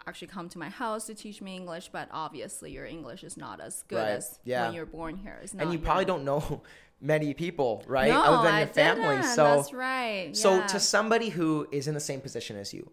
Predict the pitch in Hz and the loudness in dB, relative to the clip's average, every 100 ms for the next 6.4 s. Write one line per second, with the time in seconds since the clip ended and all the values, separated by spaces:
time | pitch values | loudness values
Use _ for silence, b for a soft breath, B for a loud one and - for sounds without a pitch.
0 | _ - 143 151 165 165 143 139 - 156 | _ -6 0 4 4 4 2 2 0 -4
1 | 135 131 127 - 123 123 113 113 226 254 | -4 -6 -6 0 0 0 -2 -4 -6 -6
2 | 262 135 123 120 120 131 151 143 147 131 | -4 -2 0 0 -2 -4 -2 0 -2 -2
3 | 135 131 120 - 131 127 127 127 131 123 | 0 2 0 -2 -2 -2 0 -2 -2 -4
4 | 120 120 - b b _ - 156 170 190 | -6 -6 -10 b b _ -2 0 0 -2
5 | 143 156 147 147 131 127 120 120 120 110 | 0 2 0 0 -8 -8 -10 -10 -8 -6
6 | - 98 98 | -4 -4 -6